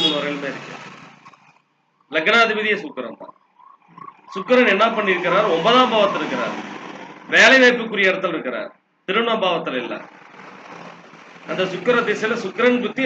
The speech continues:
ரெண்டாயிரத்தி இருபத்தி ஏழு நாலாவது மாசம். எனக்கு இருபத்தி மூணு நாலாம் மாசம் இன்னும் வரல. இப்ப இருபத்தி மூணு மூணு இருபத்தி அஞ்சுல, இருபத்தஞ்சாம் வருஷத்துல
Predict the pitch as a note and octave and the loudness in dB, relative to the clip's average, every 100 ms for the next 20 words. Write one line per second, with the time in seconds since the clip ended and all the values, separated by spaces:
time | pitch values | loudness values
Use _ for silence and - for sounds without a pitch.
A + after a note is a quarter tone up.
0 | G3 E3+ A3+ A3 F#3+ F#3+ A#3 B3 G#3 G#3 | 2 4 2 2 -2 -2 -2 -4 0 4
1 | B3+ A#3 E3+ F3 F3 D3 C3+ - - _ | 4 4 2 0 -2 -4 -8 -12 -20 _
2 | _ _ _ _ _ - E3 F3 F#3+ C4 | _ _ _ _ _ -8 -2 2 2 0
3 | B3+ A#3 A3 F#3+ F3+ F#3 E3+ E3+ A3 B3 | -2 -4 0 2 2 2 0 -2 -2 -4
4 | F#3 D3+ B2+ D3 E3+ - - F#3 F#3+ - | -2 -2 -2 -4 -6 -8 -16 -16 -16 -18
5 | - - - - - - - - - D#3 | -20 -20 -20 -20 -20 -20 -20 -20 -12 -6
6 | F3+ F#3 G#3 A3 G3+ G#3+ G3+ F#3 F#3+ F#3+ | -6 -4 -4 -4 -2 0 0 0 -4 -4
7 | D#3 D#3+ E3 D#3 G#2 A2 - _ _ _ | -4 -4 -4 -4 -2 -6 -12 _ _ _
8 | _ _ _ C#3 F#3 G3+ D#3 G3+ G3 E3+ | _ _ _ -6 -4 -2 -2 0 0 0
9 | - D3 A2+ | -6 -10 -8